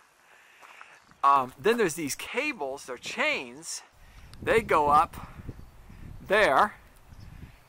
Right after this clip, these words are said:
and you can see there's another one going up to there, right?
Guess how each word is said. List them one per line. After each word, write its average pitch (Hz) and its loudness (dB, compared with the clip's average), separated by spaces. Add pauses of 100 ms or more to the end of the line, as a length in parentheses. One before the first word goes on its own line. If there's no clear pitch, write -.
(220)
and 131 -4
you 131 -12
can 120 -16
see 139 -6
there's 127 -8
another 165 2
one 151 -2 (640)
going 131 -2
up 131 0 (840)
to 110 -12 (160)
there, 170 4 (1160)
right? 131 0